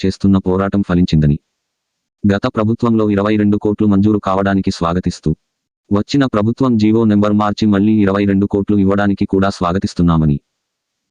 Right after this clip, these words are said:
కానీ ఇంతవరకు ప్రారంభం కాని పనుల వల్ల రాబో కాలంలో ఆ భవనానికి జరిగే నష్టం ఊహించనిది కనుక వెంటనే ప్రారంభించి భవనాన్ని కాపాడాలని అఖిలపక్ష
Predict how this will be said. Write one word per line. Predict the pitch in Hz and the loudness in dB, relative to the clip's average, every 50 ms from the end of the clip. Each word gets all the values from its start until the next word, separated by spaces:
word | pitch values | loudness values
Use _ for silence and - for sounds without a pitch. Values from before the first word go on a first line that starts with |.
| _ _ - | _ _ -8
కానీ | - 107 110 120 123 | -4 -2 0 0 2
ఇంతవరకు | 117 110 113 - 123 123 123 120 117 113 - | 2 2 2 0 0 -2 -2 -2 -2 -2 -2
ప్రారంభం | 104 104 110 113 110 110 107 | -2 0 0 0 0 0 0
కాని | - - 101 101 107 107 107 | -2 -2 0 0 0 0 0
పనుల | - 101 104 107 107 | 0 0 0 0 0
వల్ల | 104 98 98 101 104 | 0 0 0 0 0
రాబో | 101 95 95 101 107 107 | 0 -2 0 -2 -2 -2
కాలంలో | - 104 101 98 98 95 98 101 - - | -2 -2 -2 0 0 0 0 0 -2 -2
ఆ | 101 | -2
భవనానికి | 98 95 95 107 113 117 113 110 101 - 95 | -2 0 0 0 0 0 0 0 0 0 0
జరిగే | 95 95 98 104 107 107 | 0 0 0 0 0 2
నష్టం | 101 101 101 - - 110 104 | 0 0 0 -2 -2 0 0
ఊహించనిది | 98 98 101 107 104 - 101 95 95 95 | 2 2 2 2 2 2 2 2 2 0
కనుక | - 98 98 101 - | 0 0 -2 0 0
వెంటనే | 101 95 95 98 104 104 101 101 | 0 0 0 0 0 0 0 -2
ప్రారంభించి | - 95 92 95 98 101 98 101 98 - 95 | -2 -2 -2 0 0 0 0 0 0 0 0
భవనాన్ని | 92 90 87 95 104 107 104 101 98 98 | 0 0 0 0 0 0 0 0 -2 -2
కాపాడాలని | - 95 92 92 - 104 104 101 101 98 98 98 95 | -2 -4 -4 -4 -2 -2 -2 0 0 0 0 0 0
అఖిలపక్ష | 92 - - 107 107 101 104 - - | -2 -2 -2 -2 -2 0 -2 -4 -4